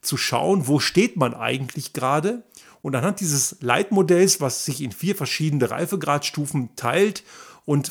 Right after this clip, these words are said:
verschiedene Bewertungsebenen beurteilt, kann man recht gut erkennen, wo man gerade steht und was so der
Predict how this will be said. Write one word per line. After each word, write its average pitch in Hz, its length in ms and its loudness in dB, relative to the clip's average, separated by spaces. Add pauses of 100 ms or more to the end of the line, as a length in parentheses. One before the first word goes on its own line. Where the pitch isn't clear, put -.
verschiedene 147 600 0
Bewertungsebenen 127 960 -2
beurteilt, 123 500 -4
kann 143 160 2
man 135 100 2
recht 127 200 -2
gut 214 180 -2
erkennen, 147 380 0
wo 139 60 0
man 135 140 0
gerade 120 260 0
steht 165 300 0
und 135 160 -8
was 147 180 2
so 139 140 4
der 127 260 4